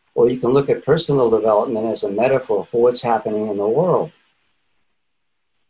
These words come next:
Two hundred, was that a hundred and sixty-five years ago, the Emancipation Proclamation?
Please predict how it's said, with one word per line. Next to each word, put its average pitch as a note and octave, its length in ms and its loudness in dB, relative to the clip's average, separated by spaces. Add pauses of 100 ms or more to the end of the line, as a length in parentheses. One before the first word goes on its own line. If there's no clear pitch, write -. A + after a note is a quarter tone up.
(260)
Two D3+ 160 2
hundred, C3+ 180 4
was C#3 160 0
that F#2+ 100 -2
a E2 40 -6
hundred C3 220 0
and B2 120 -4
sixty-five C3+ 560 -2
years B2 260 0
ago, C3 220 2
the A#2 100 0
Emancipation A#2+ 720 -2
Proclamation? A#2 840 -4